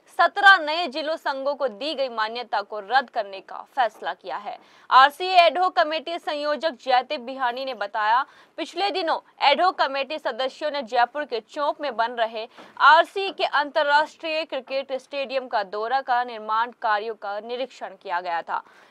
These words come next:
इस दौरान एड हॉक कमेटी को स्टेडियम के निर्माण की गुणवत्ता में गंभीर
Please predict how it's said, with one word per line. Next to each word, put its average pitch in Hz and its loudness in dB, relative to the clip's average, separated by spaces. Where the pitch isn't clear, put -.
इस 240 -4
दौरान 294 6
एड 294 2
हॉक 359 0
कमेटी 339 0
को 330 4
स्टेडियम 285 -4
के 285 -8
निर्माण 262 0
की 277 -12
गुणवत्ता 247 0
में 254 -4
गंभीर 233 -4